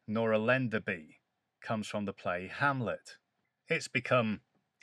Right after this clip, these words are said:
a wise proverb in modern day English, really, to, um, to describe the risks involved in either borrowing or lending money.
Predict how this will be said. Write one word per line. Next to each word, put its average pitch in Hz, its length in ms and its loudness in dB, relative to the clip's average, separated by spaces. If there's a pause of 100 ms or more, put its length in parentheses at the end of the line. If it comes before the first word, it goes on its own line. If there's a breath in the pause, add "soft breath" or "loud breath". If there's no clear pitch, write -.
a 110 360 6
wise 107 440 2
proverb 110 680 2
in 95 120 -4
modern 98 300 -2
day 104 260 2
English, 107 380 -6
really, 98 320 0
to, 98 540 -4
um, 90 340 2 (320 loud breath)
to 120 80 -4
describe 110 500 2
the 107 120 -2
risks - 580 -4 (240 loud breath)
involved 107 560 2
in 107 100 0
either 104 260 2
borrowing 110 540 2
or 98 280 -2 (100)
lending 104 380 0
money. 113 340 -2